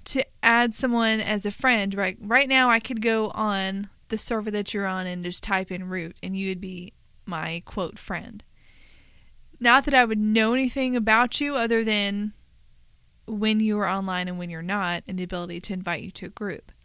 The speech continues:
If you could do that with a character and a server name, in other words, do that with someone who is on a different server, you wouldn't have to necessarily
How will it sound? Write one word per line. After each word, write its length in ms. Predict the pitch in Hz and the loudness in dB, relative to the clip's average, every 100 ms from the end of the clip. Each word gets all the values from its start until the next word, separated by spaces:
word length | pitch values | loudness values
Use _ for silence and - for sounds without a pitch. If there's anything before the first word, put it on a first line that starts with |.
| _ _ - _ - | _ _ -20 _ -8
If 160 | 220 214 | -6 0
you 100 | 240 | 0
could 160 | 247 233 | 2 2
do 180 | 302 330 | 4 4
that 280 | 294 269 220 | 4 4 2
with 360 | 226 220 214 - | 2 2 0 -6
a 60 | |
character 440 | 220 - 254 254 233 | -10 0 0 2 -2
and 80 | 208 | -2
a 60 | |
server 340 | 208 302 285 214 | -2 -2 -2 -2
name, 300 | 196 196 196 | -2 -4 -2
in 120 | 208 | -2
other 160 | 202 | -2
words, 420 | 196 196 190 185 - | -2 -2 -4 -8 -10
do 140 | 220 | -4
that 220 | 208 196 202 | 0 -2 -2
with 180 | 208 | -6
someone 280 | - 202 190 | -4 -4 -2
who 80 | 208 | -4
is 120 | 196 | -4
on 100 | 196 | -4
a 60 | 185 | -6
different 280 | 180 - 202 | -8 -10 -6
server, 400 | 247 214 185 190 - - - - - - - _ - - - - _ _ | -4 -4 -6 -8 -16 -20 -20 -20 -20 -20 -20 _ -20 -20 -20 -20 _ _
you 140 | 254 | -2
wouldn't 240 | 269 330 285 | 0 0 2
have 300 | 254 254 262 | 8 8 8
to 100 | - | 2
necessarily 560 | 254 - 247 226 208 | -2 0 2 2 2